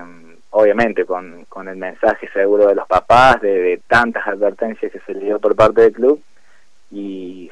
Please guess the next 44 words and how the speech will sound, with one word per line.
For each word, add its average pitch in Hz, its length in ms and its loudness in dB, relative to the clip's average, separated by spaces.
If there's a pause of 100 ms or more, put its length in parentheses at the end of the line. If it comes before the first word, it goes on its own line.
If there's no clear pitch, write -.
(120)
fue 110 160 2
como 113 220 -2
una, 110 680 0 (360)
una 107 180 -10
cosa 110 240 -2
muy 120 280 -2
extraña, 90 600 -8
muy 101 120 -16
extraña, 95 400 -10
ver 107 100 2
a 101 60 0
chicos 110 400 -6
muy, 110 340 -6
muy 110 240 -6
vivaces, 123 500 2
verlos 113 280 0
así 104 240 -12
como 110 420 -6 (800)
medio 110 260 0
preocupados. 98 640 -2 (240)
Pero 98 180 -6
bueno, 101 220 -2
la 95 100 -8
alegría 107 440 2
fue 120 200 -8
que, 113 180 2
que 101 100 -8
pudimos 113 340 -16
volver 107 300 -2
a 117 60 0
trabajar, 131 580 4
eso 117 360 2
de, 101 200 0
de, 95 260 -4 (120)
de 104 100 -8
que 101 80 -10
los 98 120 -10
chicos 117 240 -2
se 104 100 -8
suelten, 123 460 0
llevó 107 340 -2 (200)
quince, 117 340 -10
veinte 110 300 -6
minutos, 131 540 0